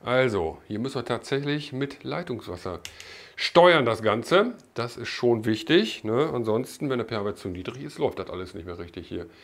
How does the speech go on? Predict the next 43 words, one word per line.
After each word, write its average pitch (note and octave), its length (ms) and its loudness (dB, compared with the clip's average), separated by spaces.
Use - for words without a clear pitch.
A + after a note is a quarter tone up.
Das F#2 160 -8
ist - 200 -12
dann B2+ 120 -6
so C3+ 120 -8
gegeben. C3+ 440 -6
Ich F2+ 60 -12
denke, G#2+ 180 -8
die F#2+ 60 -14
Flecken A2 220 -8
kann G#2 140 -8
man G#2+ 80 -6
ganz G#2 160 -8
gut G#2+ 140 -8
erkennen A#2+ 260 -8
jetzt A#2+ 200 -10
hier - 80 -12
oben, A2+ 200 -8
ne? A2+ 120 -12
Da. A2+ 280 -8
Anfangs F#3+ 420 -4
kamen G3+ 220 2
sie F3+ 60 -4
ganz G3+ 260 -2
richtig G#3 260 -4
kräftig E3+ 380 -4
gesund C#3+ 280 -2
rausgewachsen. G#2+ 640 -4
Und C#3 60 -8
jetzt E3 200 -6
so D3 320 -6
im D3 200 -8
Stadium, D3+ 580 -2
wo C#3+ 80 -2
sie C3 100 -2
anfangen C3 320 -4
auszureifen, D#3 720 -2
da - 120 -10
treten B2+ 340 -10
jetzt A2+ 200 -10
tatsächlich A2 460 -10
diese A2+ 220 -14
Flecken B2+ 460 -12
auf. E2 260 -14